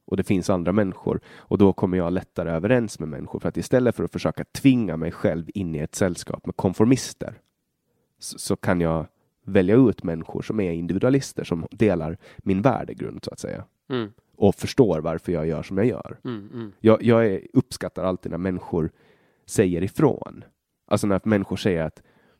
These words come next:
Speaker 1: eh, ett exempel är när, när jag pratar med en kompis och, och vi ska hitta på någonting. Eh,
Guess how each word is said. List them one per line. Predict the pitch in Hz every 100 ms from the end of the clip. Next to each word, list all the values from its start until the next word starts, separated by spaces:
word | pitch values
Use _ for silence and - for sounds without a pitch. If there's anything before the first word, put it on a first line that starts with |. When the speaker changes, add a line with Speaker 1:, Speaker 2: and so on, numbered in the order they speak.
| _ _ _ _ _ _ -
Speaker 1:
eh, | 90 85 85 82 76 - _ _ _ _
ett | - -
exempel | - 113 90 _ - -
är | 95 82 76
när, | 92 78
när | 92
jag | 85 -
pratar | - 92 87
med | 85 82
en | 80
kompis | - 113 95 - -
och, | - - 80
och | - 85
vi |
ska | - 98
hitta | -
på | - 113
någonting. | 85 - - - - _ _ _ -
Eh, | 87 80 78